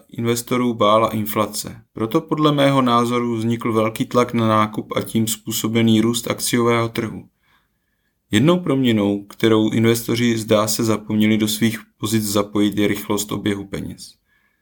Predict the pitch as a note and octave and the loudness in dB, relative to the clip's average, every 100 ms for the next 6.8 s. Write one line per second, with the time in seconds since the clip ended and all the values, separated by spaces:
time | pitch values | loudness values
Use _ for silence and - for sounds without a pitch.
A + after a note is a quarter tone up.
0 | _ _ _ _ _ - B2 G3 F#3+ - | _ _ _ _ _ -2 2 4 2 0
1 | C3 A#2+ A2+ A#2+ A2+ A2 A2+ D#3 C3+ G#2 | -2 -2 -2 2 2 2 0 2 2 0
2 | - - G#2+ A#2+ D3 A2 G#2 - G#2+ A2 | -2 0 0 0 -2 -2 -6 -6 -2 0
3 | B2 B2 A#2+ A#2+ C3 B2+ - B2+ G#2+ G#2 | 2 0 -2 -4 -4 -4 -2 0 0 0
4 | - - _ _ _ _ _ - A#2+ F3+ | -10 -16 _ _ _ _ _ -4 0 2
5 | F3+ D3+ C3 - A#2+ B2 A#2 A#2 A2+ G#2+ | 4 4 2 0 -2 0 2 4 2 0
6 | G#2 G2+ - G#2 G2+ G2 G2 G2 | -2 -2 -4 -2 -2 -2 -4 -8